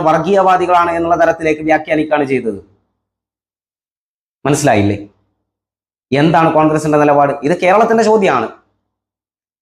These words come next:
കോൺഗ്രസിന് ഉത്തരം നൽകാൻ കഴിഞ്ഞിട്ടില്ല ഇതുവരെ എന്നുള്ളതാണ്. അല്ലെങ്കിലും സംഘപരിവാറുമായി അഡ്ജസ്റ്റ്മെന്റ് അല്ലേ കോൺഗ്രസ്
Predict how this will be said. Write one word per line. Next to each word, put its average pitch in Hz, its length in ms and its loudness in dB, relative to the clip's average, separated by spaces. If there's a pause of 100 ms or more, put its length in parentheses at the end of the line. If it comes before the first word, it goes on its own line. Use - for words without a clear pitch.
(200)
കോൺഗ്രസിന് 170 440 2
ഉത്തരം 185 260 2
നൽകാൻ 170 260 2
കഴിഞ്ഞിട്ടില്ല 156 420 2
ഇതുവരെ 156 280 4
എന്നുള്ളതാണ്. 123 440 0 (680)
അല്ലെങ്കിലും 147 460 2 (1160)
സംഘപരിവാറുമായി 202 1080 2
അഡ്ജസ്റ്റ്മെന്റ് 185 640 -2
അല്ലേ 101 140 -8 (1120)
കോൺഗ്രസ് 165 420 2